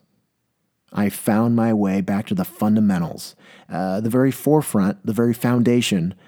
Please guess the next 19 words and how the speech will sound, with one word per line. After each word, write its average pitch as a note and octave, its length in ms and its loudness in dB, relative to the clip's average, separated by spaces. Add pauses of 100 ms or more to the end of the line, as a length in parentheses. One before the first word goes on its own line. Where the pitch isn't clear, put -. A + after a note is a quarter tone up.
(580)
of G2+ 100 -6
what A2 120 0
my G#2+ 140 2
hair G2+ 180 0
has G#2 120 -2
come F#3 200 0
to F#3+ 80 2
be. G3 180 0
Everyone, B2+ 460 2 (1300)
I B2+ 160 0
got C#3 160 4
a B2 40 2
buzz G#2 300 2
cut. - 260 -8 (1700)
I G#3+ 140 0
got A3+ 160 2
a G#3+ 60 0
buzz F3+ 260 -4
cut, - 240 -12